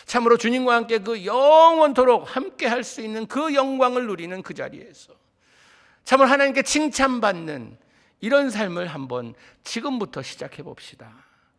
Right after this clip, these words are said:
여러분, 하나님을 먼저 나의 삶의 주인으로 모시고 살기 위해선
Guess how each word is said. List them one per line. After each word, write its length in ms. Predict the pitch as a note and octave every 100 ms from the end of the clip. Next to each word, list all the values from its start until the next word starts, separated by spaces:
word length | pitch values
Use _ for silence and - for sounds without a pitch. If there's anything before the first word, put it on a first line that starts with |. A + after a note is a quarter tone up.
| _ _ _ -
여러분, 280 | D3 D3+ D3+
하나님을 640 | B2+ F#3 F3 E3 D#3+ C#3+ - _ _
먼저 500 | - B2 C#3+ C#3+ C#3
나의 260 | B2 A#2 B2
삶의 600 | - A#2 G#2+ A#2 A#2 A2+ _ _ _ _ _ -
주인으로 800 | - F#3 A3+ A#3 G#3+ A3+ - -
모시고 360 | C#3+ C#3+ C#3 C#3+
살기 400 | D3+ C#3 C#3+ G#2+
위해선 440 | F#2 G#2 -